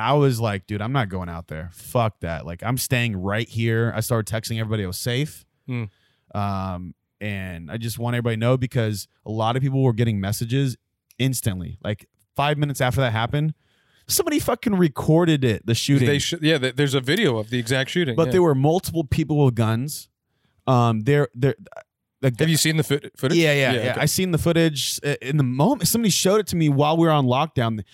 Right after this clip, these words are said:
Speaker 1: The security guards who are policemen,
Speaker 2: Hmm.
Speaker 1: they locked the store down. They all carrying. Two of them were patrolling back and forth. One of them was outside the store patrolling, like, on guard.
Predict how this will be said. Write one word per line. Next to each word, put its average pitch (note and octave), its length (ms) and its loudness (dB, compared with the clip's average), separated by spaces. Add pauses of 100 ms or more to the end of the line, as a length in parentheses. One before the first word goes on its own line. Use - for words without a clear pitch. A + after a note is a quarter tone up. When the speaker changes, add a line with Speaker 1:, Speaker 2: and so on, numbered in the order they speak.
(240)
Speaker 1:
The C3+ 100 4
security D#3 540 2
guards E3 380 2
who D3+ 100 6
are C3 100 6
policemen, C#3 520 2
Speaker 2:
Hmm. D3+ 40 -2
Speaker 1:
they C3 100 4
locked B2+ 280 0
the D#3 80 0
store C#3+ 260 2
down. C3+ 420 0
They E3 100 0
all D#3+ 200 2
carrying. G#2 480 2 (640)
Two D#3+ 180 4
of D#3 60 4
them F3 140 2
were D3+ 100 4
patrolling C3+ 440 0
back B2+ 200 0
and C3 120 -6
forth. C3+ 320 2 (320)
One B2 180 0
of C#3+ 60 -2
them D#3 160 2
was C3 160 4
outside A#2+ 420 0
the C3+ 80 2
store C#3 240 2
patrolling, C3 640 -2
like, A#2 240 0
on G#2 180 -2
guard. F#2 500 -2